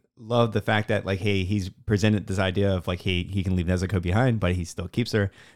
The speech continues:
uh, and Nezuko wants to stay and everything like that. It, it's a cool family episode. It, it shows great values and, and everything like that. Uh, look forward to episode eleven,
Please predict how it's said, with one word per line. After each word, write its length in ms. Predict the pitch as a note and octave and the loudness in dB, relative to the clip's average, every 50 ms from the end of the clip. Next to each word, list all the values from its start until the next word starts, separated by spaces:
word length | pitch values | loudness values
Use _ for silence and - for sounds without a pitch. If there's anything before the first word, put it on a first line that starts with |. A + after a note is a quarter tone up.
| _ - | _ 0
uh, 300 | - F#2+ F2+ F2 F2 - | 2 4 4 4 2 2
and 180 | - F#2+ F#2+ F#2 | 0 0 0 0
Nezuko 340 | F#2 E2+ F2 - F#2 F2+ F2 | 0 0 0 0 0 0 2
wants 220 | F2+ F#2+ F#2 - | 2 0 0 -2
to 80 | - F2+ | -4 -6
stay 320 | - - F#2+ F2+ F2 F2 | -4 -2 -2 0 0 -2
and 80 | F2 - | -2 -4
everything 220 | G#2+ A2 G#2+ G#2+ | -4 -4 -4 -6
like 100 | G#2+ G#2+ | -6 -6
that. 160 | G#2 G#2+ G#2+ - | -6 -6 -6 -6
It, 160 | - G2 F#2+ - | -6 -6 -6 -4
it's 180 | - - - | -6 -6 -6
a 60 | - | -4
cool 220 | F#2 - C3 B2+ A2+ | -2 2 2 2 2
family 360 | - A#2+ A2 G#2 G#2+ G#2 G2+ | 2 2 2 4 4 4 2
episode. 480 | G2+ F#2+ G2+ F#2+ - G#2 G2 F#2+ F#2+ - | 2 0 0 0 0 2 2 2 2 0
It, 240 | - F2 F2+ F2 - | -2 -2 -4 -4 -4
it 120 | - F#2+ | -4 -4
shows 240 | - - G#2+ F#2 F2 | 0 2 2 2 2
great 200 | - G2+ G2 F#2 | 0 0 -2 0
values 440 | F#2 F2+ F2+ F#2 F2+ F2 F2 E2+ F2+ | 0 0 0 0 0 0 -2 -2 -2
and, 180 | E2+ E2+ - - - | -4 -6 -6 -8 -8
and 260 | E2 E2 E2 - - | -8 -8 -8 -8 -8
everything 320 | - F2+ F2 F2+ F#2 F2+ F2 | -8 -6 -6 -6 -6 -4 -4
like 140 | F2 F2+ | -4 -4
that. 240 | - F2+ F2 F2+ - - - - - _ _ - | -4 -4 -4 -6 -8 -14 -20 -20 -20 _ _ -2
Uh, 220 | - F#2+ F2 F2 F2 | 0 2 2 2 2
look 200 | G#2+ A2 A#2 - | 2 0 0 2
forward 340 | - A#2 A2 G#2+ G#2 F#2+ - | 4 4 6 6 6 4 2
to 380 | - G#2 F#2+ F#2 F#2 F#2+ - - _ _ _ _ _ - | 2 2 4 4 2 2 -2 -6 _ _ _ _ _ -2
episode 280 | A2+ G2+ F#2+ A2 F#2 F#2+ | 0 2 2 4 4 6
eleven, 460 | A#2 D3 E3+ G3 G3+ G3 F3+ E3+ | 6 6 4 4 0 -2 -4 -8